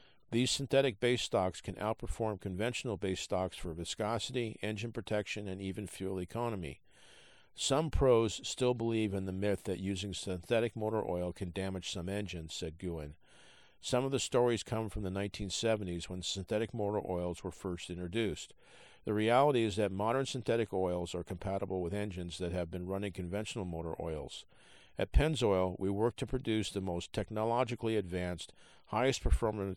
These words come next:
performing motor oils on the market. For example, Pennzoil Platinum full synthetic motor oil is designed for complete engine protection for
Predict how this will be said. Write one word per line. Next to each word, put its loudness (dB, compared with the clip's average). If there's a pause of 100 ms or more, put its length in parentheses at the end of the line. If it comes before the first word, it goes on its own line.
(140)
performing -2
motor 0
oils -2
on -6
the -4
market. -2 (560)
For 2
example, 0 (340)
Pennzoil 4
Platinum 2
full 2
synthetic 2
motor 0
oil -2
is -6
designed -4
for -6
complete -4
engine -4
protection -4
for -12